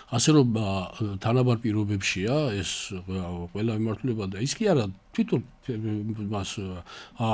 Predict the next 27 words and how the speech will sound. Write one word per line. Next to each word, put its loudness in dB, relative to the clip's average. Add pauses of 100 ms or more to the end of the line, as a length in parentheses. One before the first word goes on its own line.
(120)
ფერმერს 4
შეუძლია 2
იგივე 2
და -4
უშუალოდ -2
კურკონებთან 0
მიმართებაში, -2
ა, -10
ტყემლის 0
ბაღსაც, 2 (100)
ა, -2 (380)
აშენებს, 0
ა, -6 (140)
ვიღაცა -2
და 0
სამინისტრო -4 (380)
უწყობს 0
ამაში -2
ხელს, 0
ა, -2
ქლიავის, 0 (400)
თუ -6
ასევე -2
თესლოვნების, -4
ნუ, -2
ვაშლი -6
იქნება, -6